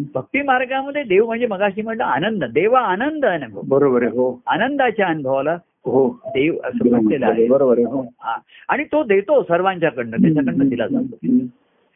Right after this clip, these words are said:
Speaker 1: आणि सागरासारखा उद्धार काय, तर तो घेतो पण सर्व त्याच्याकडनं.
Speaker 2: हा, हा.
Speaker 1: या दोन्ही क्रिया जिथे सहजतेने घडतात
Speaker 2: हम्म, हम्म, हम्म.
Speaker 1: आणि तिथे मलिनत्व बायांगाने म्हटलं तर दिसायला आहेच मलिनत्व.
Speaker 2: बरोबर आहे.
Speaker 1: सागर कुठे आहे निर्मल आणि नदी
Speaker 2: बरोबर
Speaker 1: तरी
Speaker 2: आहे.
Speaker 1: कुठे आहे निर्मल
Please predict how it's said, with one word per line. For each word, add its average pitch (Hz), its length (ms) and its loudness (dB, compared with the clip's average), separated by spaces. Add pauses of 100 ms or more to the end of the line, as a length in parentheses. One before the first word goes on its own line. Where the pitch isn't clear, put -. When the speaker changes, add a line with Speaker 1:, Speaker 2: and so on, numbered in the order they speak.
(140)
Speaker 1:
आणि 226 180 0
सागरासारखा 254 840 0
उद्धार 240 280 0
काय, 202 220 -2
तर - 320 0
तो 269 160 2
घेतो 226 440 2
पण 220 260 2
सर्व 107 300 -6
त्याच्याकडनं. 107 340 -4
Speaker 2:
हा, 131 380 0
हा. 135 60 2 (340)
Speaker 1:
या 262 60 4
दोन्ही 180 440 4
क्रिया 302 300 2
जिथे 285 240 -2 (120)
सहजतेने 226 460 2
घडतात 160 460 -2
Speaker 2:
हम्म, 143 320 4
हम्म, 131 260 -2
हम्म. 117 240 -6 (100)
Speaker 1:
आणि 254 320 -2
तिथे 247 640 2 (1040)
मलिनत्व 254 640 2
बायांगाने 285 580 0
म्हटलं 277 260 0
तर 285 120 -2
दिसायला 277 420 0
आहेच 285 400 2
मलिनत्व. 247 540 -4 (220)
Speaker 2:
बरोबर 143 340 4
आहे. 135 140 0
Speaker 1:
सागर 240 440 0
कुठे 269 220 -2
आहे 254 120 2
निर्मल 214 420 -4
आणि 208 200 -4
नदी 208 400 -2
Speaker 2:
बरोबर 156 240 4
Speaker 1:
तरी 127 80 2
Speaker 2:
आहे. 131 100 -6
Speaker 1:
कुठे 196 160 0
आहे 185 100 2
निर्मल 110 360 -8